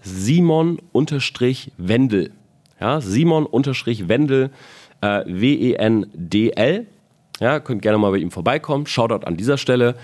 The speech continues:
Äh, Simon, du gewinnst ein Hoodie und ein Shirt. Ja, wir haben uns auch bei Instagram, ähm, da habe ich auch deine Nachricht gesehen. Und ja, wenn ihr mehr solcher kleinen Gewinnspiele oder so haben wollt, sagt super gerne Bescheid. Ja, schreibt mir super gerne. Ich,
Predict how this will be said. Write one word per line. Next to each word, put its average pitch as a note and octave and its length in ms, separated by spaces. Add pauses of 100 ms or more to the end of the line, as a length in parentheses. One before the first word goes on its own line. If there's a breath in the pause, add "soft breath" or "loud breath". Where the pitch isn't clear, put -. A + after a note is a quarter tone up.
(260 loud breath)
Äh, F#2+ 280 (120)
Simon, B2+ 380
du A#2+ 100
gewinnst A2+ 600
ein F2+ 420
Hoodie E3+ 260
und G2+ 140
ein F2+ 100
Shirt. - 380 (260)
Ja, G#2+ 220
wir F#2+ 100
haben G#2+ 120
uns G2+ 120
auch F2 140
bei F#2 140
Instagram, A2 540 (580 loud breath)
ähm, F#2+ 540
da F2+ 100
habe F2 100
ich - 80
auch F2 100
deine E2 200
Nachricht A#2 360
gesehen. G2 480 (360 loud breath)
Und F2 680 (180)
ja, C#3+ 300
wenn A2 180
ihr C3 140
mehr B2+ 340
solcher B2 480
kleinen A2+ 280
Gewinnspiele A#2 400
oder G#2+ 80
so G#2 140
haben A2+ 220
wollt, G#2+ 340
sagt G#2+ 400
super G#2 380
gerne F#2 220
Bescheid. A2+ 480 (200)
Ja, F2+ 200
schreibt - 340
mir G2+ 80
super G2 260
gerne. F#2+ 340
Ich, - 220